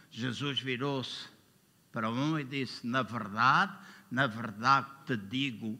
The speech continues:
hoje", e esse é o original, a vírgula está a seguir ao hoje e não antes do hoje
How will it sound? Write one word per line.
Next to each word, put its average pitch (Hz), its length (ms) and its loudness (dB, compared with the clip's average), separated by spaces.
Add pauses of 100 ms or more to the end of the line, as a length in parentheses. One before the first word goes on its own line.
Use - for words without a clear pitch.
(140)
hoje", 120 480 0 (300)
e 113 160 0
esse 139 260 0
é - 20 0
o 135 60 0
original, 110 880 -4
a 120 120 2
vírgula 143 580 0
está 156 300 2
a 131 40 0
seguir 147 480 -6
ao 147 100 0
hoje 139 500 -2
e - 20 -2
não 135 360 0
antes 139 520 0
do 110 260 -6
hoje 110 480 -4